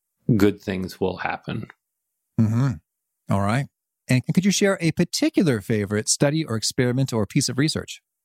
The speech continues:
Speaker 1: The favorite piece of research that I ever did in my entire career was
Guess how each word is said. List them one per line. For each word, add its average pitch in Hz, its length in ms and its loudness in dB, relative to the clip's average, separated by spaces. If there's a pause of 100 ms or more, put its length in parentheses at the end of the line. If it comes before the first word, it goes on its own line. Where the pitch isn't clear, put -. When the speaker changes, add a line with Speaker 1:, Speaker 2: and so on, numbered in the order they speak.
(360)
Speaker 1:
The 185 80 6
favorite 240 420 0
piece 185 220 2
of 135 140 0
research 127 580 2
that 110 140 4
I 107 260 -4
ever 135 340 0
did 117 440 0 (260)
in 113 320 2
my 107 320 0
entire 110 680 -2
career 107 920 -2 (420)
was 98 760 0